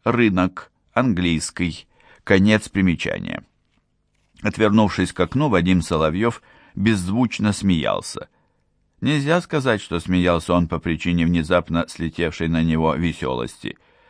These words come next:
Посещение рынка, на котором у бывшего журналиста Володи Бромберга был бизнес, не сулило Вадиму радости. То был колкий, нервический смех,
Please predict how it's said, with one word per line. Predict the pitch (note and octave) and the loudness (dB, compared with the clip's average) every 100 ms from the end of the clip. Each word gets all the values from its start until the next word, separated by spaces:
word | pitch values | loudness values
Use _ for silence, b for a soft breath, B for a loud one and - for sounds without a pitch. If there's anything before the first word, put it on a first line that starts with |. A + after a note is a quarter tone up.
| b b - | b b -2
Посещение | G#2+ G#2 G2 F#2+ F#2 F2 D2+ | 0 -2 -2 0 2 2 2
рынка, | C#2+ E2 D#2+ F2+ | 0 -2 -2 -2
на | D#2 | -2
котором | D2 D2 D#2 D#2 - | -4 -4 -2 -2 -2
у | E2 | -2
бывшего | E2+ D#2+ D#2+ D#2 | -2 -2 -2 -2
журналиста | D2+ D#2+ D#2+ D#2+ D#2+ - E2 | -2 -2 0 0 -2 -2 -2
Володи | D#2+ D#2+ D#2+ | 0 0 -2
Бромберга | D2+ D#2+ D2+ D2+ D2 D2 C2 | -2 -2 0 0 -2 -4 -4
был | D#2+ F2 | -2 -2
бизнес, | D2+ C#2+ D#2+ D#2 G2+ G#2+ - b b b b | -2 -4 -4 -2 -4 -6 -14 b b b b
не | A2+ A#2+ | 2 4
сулило | - A2+ B2+ D#3 G2 | 4 4 4 4 4
Вадиму | E2+ E2 D#2+ F2 E2+ | 4 2 4 4 4
радости. | D2+ B1 C2+ - - - _ _ _ _ b b - | 2 2 -2 -8 -10 -12 _ _ _ _ b b 0
То | D#3+ | 2
был | C#3+ D3+ | 4 2
колкий, | C#3 - D#3+ D#3 - G#2+ F2 | 2 0 2 2 2 0 2
нервический | D#2+ G2+ G2+ G#2 A#2+ G2+ F2+ - F2+ | 0 0 0 0 0 0 -2 0 -2
смех, | - F#2+ G#2+ - | 0 0 0 -2